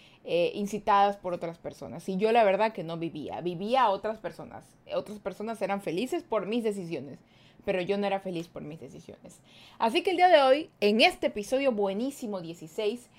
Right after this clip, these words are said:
les traigo nada más y nada menos este título preciosísimo que es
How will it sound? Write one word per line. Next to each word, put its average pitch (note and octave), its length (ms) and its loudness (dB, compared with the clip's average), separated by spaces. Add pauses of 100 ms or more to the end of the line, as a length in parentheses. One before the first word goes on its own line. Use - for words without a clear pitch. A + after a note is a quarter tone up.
(260)
les A3+ 360 -2
traigo B3+ 580 4 (800)
nada C4+ 300 2
más A#3+ 220 0
y A3+ 40 -2
nada G#3 220 0
menos G3+ 320 -4
este G3+ 160 -4
título G3 400 4
preciosísimo F3+ 800 -4
que F#3 200 4
es G3 180 -2